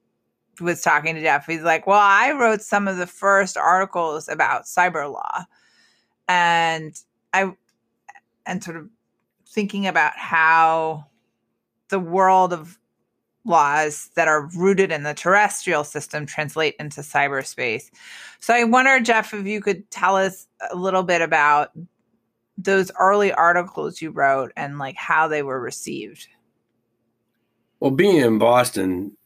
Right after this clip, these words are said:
Speaker 2: you know, we had this wonderful place called the Boston Computer Society. But before that, you had,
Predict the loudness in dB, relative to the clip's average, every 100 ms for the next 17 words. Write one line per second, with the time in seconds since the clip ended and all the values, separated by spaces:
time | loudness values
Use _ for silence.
0 | -10 -4 -2 -2 0 0 2 2 0 0
1 | 2 2 0 0 2 2 0 -6 _ -20
2 | _ -4 0 0 2 0 0 2 2 2
3 | -2 -2 0 2 2 0 -2 -2 0 2
4 | 2 0 -2 _ -20 _ _ -2 -2 0
5 | 2 4 4 4 2 2 2 2 2 -2